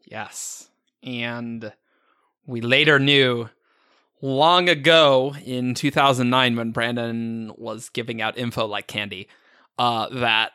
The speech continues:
Brandon's just like, "Oh yeah, the voice is in, is called Endowment." I'm like, "Oh, cool." So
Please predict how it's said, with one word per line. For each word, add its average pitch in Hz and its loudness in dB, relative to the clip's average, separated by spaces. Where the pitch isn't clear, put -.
Brandon's 135 2
just 151 2
like, 196 4
"Oh 381 6
yeah, 339 6
the 294 4
voice 277 4
is 220 4
in, 165 6
is 165 -4
called 165 4
Endowment." 120 0
I'm 107 -10
like, - -14
"Oh, 214 2
cool." 180 2
So 113 -4